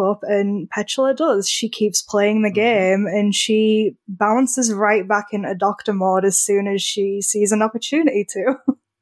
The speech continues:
Speaker 2: Oh, yeah, she jumps on that. I, at
Speaker 1: <laughs>
Speaker 2: first,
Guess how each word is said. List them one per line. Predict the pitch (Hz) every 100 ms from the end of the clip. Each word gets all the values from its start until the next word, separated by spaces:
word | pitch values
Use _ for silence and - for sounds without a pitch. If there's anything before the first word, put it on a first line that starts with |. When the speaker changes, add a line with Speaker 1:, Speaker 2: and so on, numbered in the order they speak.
| _ _ _ _ _ _ _ _ _ _ _ _ -
Speaker 2:
Oh, | 226 220
yeah, | 156
she | 147 -
jumps | 202 139 190 -
on | 147
that. | 123 101 - -
I, | - 277 269 262
at | 143 247
Speaker 1:
<laughs> | -
Speaker 2:
first, | 156 180 156 - -